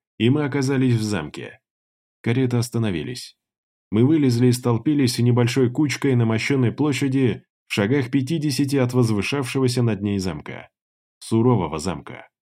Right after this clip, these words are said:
Никаких вычурных изысков в архитектуре. Всё просто, практично и сурово. Нас встречал пышно разодетый франт в сопровождении трёх офицеров весьма впечатляющего вида.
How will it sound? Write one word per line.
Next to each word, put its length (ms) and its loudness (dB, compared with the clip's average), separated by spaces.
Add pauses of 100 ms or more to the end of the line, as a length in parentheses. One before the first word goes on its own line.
(440)
Никаких 500 0
вычурных 520 0
изысков 580 -2
в 60 -6
архитектуре. 840 -4 (380)
Всё 200 -2
просто, 480 -2
практично 640 -4
и 180 -6
сурово. 540 -8 (760)
Нас 240 -2
встречал 540 0
пышно 320 0
разодетый 560 2
франт 440 -4
в 60 -18
сопровождении 720 0
трёх 280 -2
офицеров 600 -2
весьма 500 0
впечатляющего 840 0
вида. 400 -4